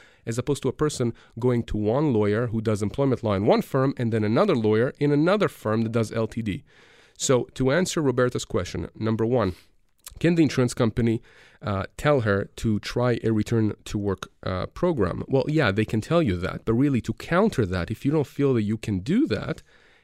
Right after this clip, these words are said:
is simply get a report from your treating physician or physicians that tell the insurance company that due to your ongoing disability from Crohn's disease and whatever else, you're unable to continue, um, s-, uh,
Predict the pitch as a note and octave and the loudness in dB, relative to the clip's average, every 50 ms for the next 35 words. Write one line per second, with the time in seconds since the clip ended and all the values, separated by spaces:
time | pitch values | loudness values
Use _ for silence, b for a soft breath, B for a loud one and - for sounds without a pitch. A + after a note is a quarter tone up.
0 | b b - A#2+ - - E3+ E3+ - - D#3 C3+ A#2+ B2+ C3 B2+ A#2+ A2+ G#2+ G#2+ | b b -8 -6 -4 -2 -2 -2 -2 -2 -2 0 2 2 2 2 2 0 0 -2
1 | - - - D#3 C#3+ G#2+ G#2+ - - - - - - - - A#2+ A#2 A2+ G#2+ G#2+ | -4 -4 -2 0 2 2 0 -2 -4 -10 -20 -20 -10 -4 0 0 2 2 2 0
2 | - - - B2+ B2+ C3 B2+ - - G#2+ F#2 F#2 F#2+ F2+ - - C#3 C#3+ - A2 | -2 -2 -2 0 0 0 0 0 -2 -4 -2 0 -2 -2 0 0 -2 -2 0 -2
3 | G#2 - - G#2+ F#2+ F2 F#2+ G#2 - - A2 D3+ F#3 - - b b b b b | -4 -2 -2 -4 -2 -2 -4 -6 -4 -2 -2 -2 -2 -4 -8 b b b b b
4 | b b b b - A2 A2 - - - G3 B3+ - E3 C3 G2+ - G#2+ G2 G2 | b b b b -4 -4 -4 -2 0 0 0 2 2 2 2 2 0 0 0 0
5 | - - A2 G#2+ - B2+ B2+ C3 B2+ A#2 G#2+ G2+ G2+ A#2+ C#3+ D3+ - - A#2+ A2+ | -2 -2 -4 -2 0 0 0 2 2 0 0 0 0 0 0 0 0 0 0 0
6 | - A2+ A2 A2+ A#2 A2+ A2+ A2 A2 G2+ A2 - - G#2 F#2 F2+ F#2 G2 - - | 0 0 0 0 2 2 2 2 2 0 -2 -4 -4 -4 -2 -2 -2 -2 -4 -6
7 | D3+ - D#3 D#3 - - D#3 A#2 G2 F#2+ F2 F2+ F2+ D#2+ F2+ F2+ G#2 D#3+ F3 - | -6 -4 -6 -4 0 2 2 2 2 0 -2 -4 -4 -4 -4 -4 -4 -4 -6 -8
8 | - - - A2 G2+ F#2+ G2 G#2 A2 G#2+ G2 F2+ F2 C#3+ F#3+ - - b b b | -12 -8 -6 -2 0 0 2 2 2 0 0 -2 0 -2 -2 -4 -4 b b b
9 | b b C3 C3 C3+ - - C3 C#3+ D3 C#3+ D3 E3 D#3+ B2+ A2 - - A#2 - | b b 0 0 0 0 2 0 2 4 4 4 4 2 2 0 -2 -2 -4 -4
10 | A#2+ A2 G#2 - - B2+ A2 G#2+ G#2+ A2 G#2+ G#2 b b b b b b - A2+ | -2 -4 -2 -2 0 0 2 2 2 2 0 0 b b b b b b -6 -6
11 | G#2 G2+ G2+ G2 G2+ G#2 - A2+ - - - - B2 - - C3 | -4 -2 -2 -2 -4 -4 -4 -6 -6 -8 -8 -6 -6 -4 -4 -6